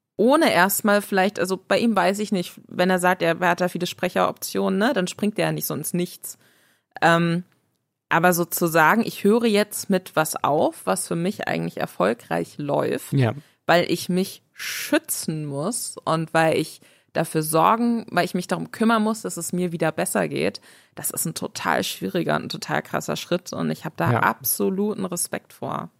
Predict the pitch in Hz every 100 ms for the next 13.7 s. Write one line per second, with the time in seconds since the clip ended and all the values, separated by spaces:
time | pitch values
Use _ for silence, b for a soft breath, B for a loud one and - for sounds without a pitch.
0 | _ _ _ _ - 151 151 156 165 151
1 | 117 117 117 110 110 120 117 127 101 113
2 | 120 113 110 123 131 107 101 117 - -
3 | _ - 113 - 87 87 101 101 101 104
4 | 107 104 107 101 107 110 98 101 101 98
5 | 104 98 95 113 117 139 135 117 120 117
6 | 113 117 110 - 110 110 104 104 104 -
7 | _ _ _ _ _ _ _ _ _ -
8 | - 85 101 - 110 - 113 104 98 107
9 | 104 123 - 139 95 101 95 - - 107
10 | 101 104 - 110 110 127 - 123 117 110
11 | 131 170 113 B B B B 117 107 110
12 | 110 120 - 131 131 135 139 131 139 123
13 | - - 131 117 113 113 107